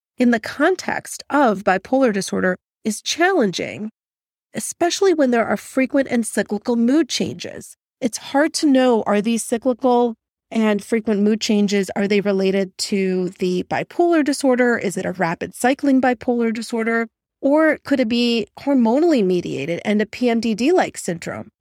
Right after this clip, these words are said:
It can be really hard to make that diagnosis. And I've had a number of women, especially in recent weeks, who come to see me with a diagnosis of bipolar disorder that's been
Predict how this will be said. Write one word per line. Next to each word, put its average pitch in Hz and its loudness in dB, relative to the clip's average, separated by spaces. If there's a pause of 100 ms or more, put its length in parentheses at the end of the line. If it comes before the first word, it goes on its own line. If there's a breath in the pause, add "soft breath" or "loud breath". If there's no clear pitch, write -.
(140)
It 247 0
can 254 4
be 240 2
really 254 2
hard 240 0
to 220 0
make 254 0
that 196 0
diagnosis. 180 -6 (260)
And 240 0
I've 220 0
had 240 0
a - -2
number 220 4
of 196 0
women, 180 0 (340)
especially 226 -2
in 208 2
recent 208 -2
weeks, 277 0 (100)
who 226 0
come 247 -2
to 294 0
see 247 0
me 233 4
with 220 0 (260)
a 247 -2
diagnosis 220 0
of 214 -2
bipolar 359 2
disorder 202 0 (180 loud breath)
that's - -2
been 254 2